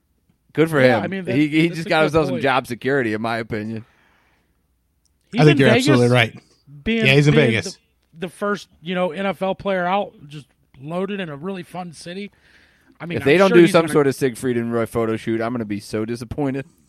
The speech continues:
Speaker 2: He's gonna be cleaning up dicks, dude. He's gonna be getting them all, all
Speaker 1: Good
Speaker 2: the
Speaker 1: for
Speaker 3: Oh,
Speaker 2: way
Speaker 1: him.
Speaker 2: out. Like, good
Speaker 3: he
Speaker 2: for
Speaker 3: probably
Speaker 2: him.
Speaker 3: already has.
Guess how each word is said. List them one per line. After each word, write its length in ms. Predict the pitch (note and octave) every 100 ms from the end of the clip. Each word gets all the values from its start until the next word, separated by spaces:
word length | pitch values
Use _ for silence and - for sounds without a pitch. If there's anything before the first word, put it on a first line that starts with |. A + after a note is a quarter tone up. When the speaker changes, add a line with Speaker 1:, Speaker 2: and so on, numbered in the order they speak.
| _
Speaker 2:
He's 340 | - F#3+ G3
gonna 120 | G3
be 80 | F#3
cleaning 480 | - - D#3 D#3+ C#3 -
up 320 | - F3+ - A2+
dicks, 380 | A#2+ G#2+ -
dude. 240 | G#2+ A#2+ A2+
He's 180 | C#3 C3
gonna 160 | B2+
be 100 | A#2+
getting 220 | G#2+ A#2+ F#2+
them 120 | G2+
all, 240 | - _ _ _ _ _ -
all 180 | E3 D3
Speaker 1:
Good 120 | E3
Speaker 2:
the 40 |
Speaker 1:
for 60 | E3+
Speaker 3:
Oh, 100 | F3
Speaker 2:
way 60 | F3
Speaker 1:
him. 80 |
Speaker 2:
out. 120 | G#2 G2
Like, 220 | C#3+ -
good 180 | B3+ C4+
Speaker 3:
he 100 | G3
Speaker 2:
for 60 |
Speaker 3:
probably 180 | A#3 B3
Speaker 2:
him. 60 | G3
Speaker 3:
already 220 | F3+ E3
has. 500 | C#3+ G#3+ A#2 A2+ -